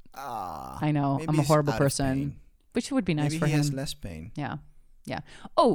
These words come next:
Speaker 2: one more that I wanted to share. We talked about this before on Twitter. Because I was approached by the P R firm that works for,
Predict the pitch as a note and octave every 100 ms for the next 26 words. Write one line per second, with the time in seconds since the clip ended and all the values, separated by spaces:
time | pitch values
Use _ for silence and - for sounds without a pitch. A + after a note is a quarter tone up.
0 | G#3 C4+ B3+ - - A3 B3+ B3 G#3 G3
1 | F3+ D#3+ D3 - D#3+ D3+ G3+ A3+ B3+ A#3+
2 | A3+ G#3+ F#3+ - F3+ F#3 - A3 G#3 F#3
3 | E3+ E3+ - C#4 A3 D#3 A3+ - - -
4 | - - - A3 A3+ B3 A3+ A#3 D#4+ D#4+
5 | - C4+ B3+ A3+ - G#3+ G#3 G#3 G#3+ G#3
6 | A3 G#3 F#3+ F#3 F3+ F3+ F3+ - F3 F#3
7 | - F3 E3+